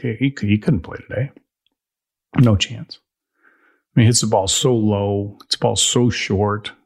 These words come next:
You just, you, you can't. I mean, if he played at Colonial and he played at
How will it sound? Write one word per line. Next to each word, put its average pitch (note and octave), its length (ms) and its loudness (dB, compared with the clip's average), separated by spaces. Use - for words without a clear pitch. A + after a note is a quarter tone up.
You A2+ 140 2
just, - 360 -4
you, B2+ 120 2
you A2+ 200 -2
can't. A2+ 320 0
I C#3 60 0
mean, B2+ 340 2
if B2 140 2
he C3 100 4
played C3 320 2
at A#2 100 -6
Colonial A2+ 760 2
and G#2+ 120 4
he G#2+ 60 0
played A2+ 420 0
at G#2+ 140 -2